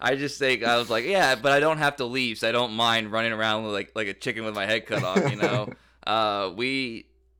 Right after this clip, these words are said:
Speaker 1: made the decision to not do turkey this year.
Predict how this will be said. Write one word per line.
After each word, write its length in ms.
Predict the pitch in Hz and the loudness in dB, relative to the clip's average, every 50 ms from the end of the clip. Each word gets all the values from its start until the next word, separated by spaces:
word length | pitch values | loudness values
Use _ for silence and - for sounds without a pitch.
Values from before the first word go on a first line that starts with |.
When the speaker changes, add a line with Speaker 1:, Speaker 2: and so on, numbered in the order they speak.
| _ _ - | _ _ -10
Speaker 1:
made 380 | 110 113 120 123 127 139 127 | -4 0 0 2 2 2 0
the 120 | 127 127 123 | -2 -4 -2
decision 880 | 113 117 113 - - 120 127 135 120 110 101 95 90 87 90 101 107 - _ _ _ - | -2 -4 -6 -4 -2 -2 -2 -2 -2 -6 -8 -8 -8 -10 -12 -16 -18 -20 _ _ _ -12
to 180 | - 110 101 | -8 -8 -6
not 280 | 101 110 113 147 143 - | -2 0 0 0 0 -2
do 100 | 170 170 | -8 -6
turkey 380 | - - 120 104 - - 85 | -2 -2 -2 -2 -4 -8 -14
this 240 | 78 69 - - - | -12 -12 -14 -16 -16
year. 260 | - - - 82 98 | -16 -16 -16 -16 -18